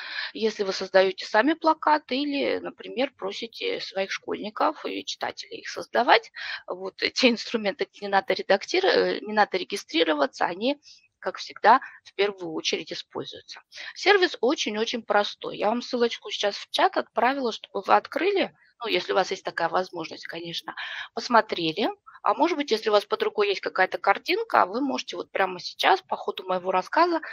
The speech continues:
попробовать что-нибудь создать. Просто такую пробу пера сделать. Я вам покажу то, что я создала в качестве примера, э, интерактивного плаката.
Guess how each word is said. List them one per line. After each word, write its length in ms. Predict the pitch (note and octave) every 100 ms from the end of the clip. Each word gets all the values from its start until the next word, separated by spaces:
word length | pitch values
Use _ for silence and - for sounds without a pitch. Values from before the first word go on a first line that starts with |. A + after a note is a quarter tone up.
| - -
попробовать 440 | F#3 - C#4+ B3+
что-нибудь 500 | - - G#3+ A#3 G3
создать. 560 | - F#3+ - E3+ - -
Просто 320 | - G3 -
такую 380 | - D#3+ - - - - _
пробу 300 | G#3 G3 F#3+
пера 380 | - G3+ D#3+ C3+
сделать. 520 | - - - - - _ - - -
Я 160 | - D#4
вам 180 | G4 E4
покажу 440 | - G#3+ G#3+ C#4+
то, 140 | C#4+
что 200 | B3 -
я 220 | A#3+ F#3+ D#3+
создала 560 | - E3 G3+ G#3+ E4+
в 80 | E4
качестве 460 | - G3+ - - -
примера, 760 | - G#3 F3+ E3+ E3 - F#4+ - _ - - - -
э, 160 | - F#3
интерактивного 680 | G3 F#3 F#3 - - B3 G#3+
плаката. 640 | - F#3+ F#3+ - - -